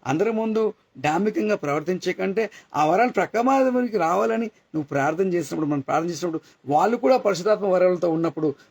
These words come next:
ఒక్కడు వెయ్యి మందిని తరిమినప్పుడు ఇద్దరు కలిసి పదివేల మంది తరుముతారు, సంఘము అభివృద్ధి అవుతుంది. కాబట్టి మన తలాంతులు గర్వించడానికి కాదు,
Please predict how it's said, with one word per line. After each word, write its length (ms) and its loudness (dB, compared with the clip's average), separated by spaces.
ఒక్కడు 400 2
వెయ్యి 220 4
మందిని 220 2
తరిమినప్పుడు 460 0
ఇద్దరు 280 -2
కలిసి 300 -2
పదివేల 420 2
మంది 180 0
తరుముతారు, 500 -2
సంఘము 600 0
అభివృద్ధి 380 -2
అవుతుంది. 380 -4
కాబట్టి 580 0
మన 220 2
తలాంతులు 1200 0
గర్వించడానికి 720 -2
కాదు, 280 2